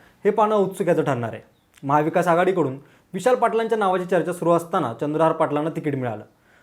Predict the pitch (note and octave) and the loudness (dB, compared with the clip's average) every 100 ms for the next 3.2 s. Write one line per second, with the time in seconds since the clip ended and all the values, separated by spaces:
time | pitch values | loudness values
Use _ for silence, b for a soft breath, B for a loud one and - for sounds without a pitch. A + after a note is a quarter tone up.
0 | b G3 B3 B3 - A#3+ A#3 A#3+ A#3 F3+ | b 2 4 4 4 2 2 2 2 4
1 | G3+ G#3 G3 F#3 F3+ D3 D#3+ D#3+ D#3+ F3+ | 0 0 0 2 2 0 -2 -2 -2 -4
2 | F3+ D#3 E3+ E3+ E3 E3+ F3 D#3 D#3+ F3 | -4 -4 -2 -2 -2 -4 -4 -4 0 2
3 | F3+ | 2